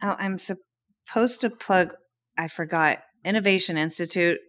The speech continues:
at Pinecrest. We're hosting Innovation Institute, and I'm trying to remember the dates. It's in April. My boss is gonna kill me.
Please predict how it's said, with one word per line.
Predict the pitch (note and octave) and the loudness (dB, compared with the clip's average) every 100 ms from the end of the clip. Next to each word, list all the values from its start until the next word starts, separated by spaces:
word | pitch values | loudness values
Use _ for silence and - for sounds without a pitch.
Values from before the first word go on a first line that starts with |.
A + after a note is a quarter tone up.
| - | 0
at | D3+ C#3 | 0 0
Pinecrest. | - D#3+ D3+ E3 D#3+ | -2 -2 0 0 0
We're | D#3 | -2
hosting | D3+ D3+ - D#3 C3+ | -2 -2 -2 -4 -2
Innovation | D3 D3+ C#3+ D3+ D3 | 0 0 0 -4 -4
Institute, | D3+ D3+ C#3+ - D3+ - | -4 -4 -4 -2 -2 -2
and | C#3 C#3 | -6 -4
I'm | C#3 C#3+ | -4 -4
trying | - D#3+ | -2 0
to | D#3 | 0
remember | D#3 D#3 D3+ | 0 0 -2
the | D3+ | -2
dates. | D#3 D3 C#3+ | 0 0 -2
It's | D3+ - | -6 -6
in | D3 | -6
April. | - C#3 D3 C#3+ - - - | -6 -4 -4 -4 -8 -12 -8
My | |
boss | D3 D#3 - | -4 -4 -4
is | - | -6
gonna | D3+ D3+ | -4 -4
kill | D#3 - | -4 -2
me. | D#3 D3 | 0 -2